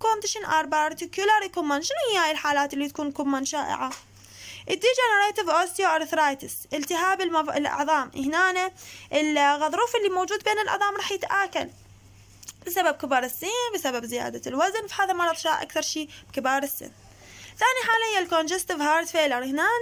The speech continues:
فشل القلب الاحتقان، القلب قاعد يفشل بضخ الدم بشكل صحيح، وراح يصير احتقان للسوائل بالقلب.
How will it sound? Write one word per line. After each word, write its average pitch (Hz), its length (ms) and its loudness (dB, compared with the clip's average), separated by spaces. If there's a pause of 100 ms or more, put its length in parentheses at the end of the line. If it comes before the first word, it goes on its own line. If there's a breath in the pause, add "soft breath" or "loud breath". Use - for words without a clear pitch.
(180)
فشل 392 300 -2
القلب 349 400 0
الاحتقان، 339 680 -2
القلب 392 400 -2
قاعد 285 300 -2
يفشل 370 360 -2
بضخ 311 300 -2
الدم 294 320 -2
بشكل - 340 -8
صحيح، - 440 -4 (340 loud breath)
وراح 311 160 -2
يصير 330 280 -2
احتقان 330 460 0
للسوائل 269 540 -2
بالقلب. - 420 -8